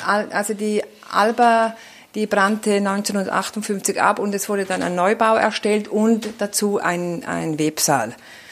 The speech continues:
Und das, was man, also die, die drei Firmen haben sich unterschiedlich spezialisiert und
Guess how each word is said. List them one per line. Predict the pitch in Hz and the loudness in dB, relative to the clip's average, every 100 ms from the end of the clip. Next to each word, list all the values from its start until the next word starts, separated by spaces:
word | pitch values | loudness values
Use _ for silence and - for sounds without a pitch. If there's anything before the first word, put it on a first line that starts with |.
| - | -16
Und | - 180 | -8 -4
das, | 190 | 2
was | 208 202 | 2 2
man, | 208 - | 0 2
also | 208 220 - 220 | 4 2 0 -6
die, | 254 | -4
die | 214 - 254 233 | -4 -2 -2 2
drei | 240 220 240 | 4 6 4
Firmen | 240 254 247 233 | 4 4 4 2
haben | 226 220 | 2 0
sich | 214 | 0
unterschiedlich | 233 240 240 214 214 202 185 | 2 2 0 -4 -2 -2 -2
spezialisiert | - 180 170 170 160 147 175 165 160 | -4 -6 -6 -6 -4 -2 2 2 0
und | 185 | -6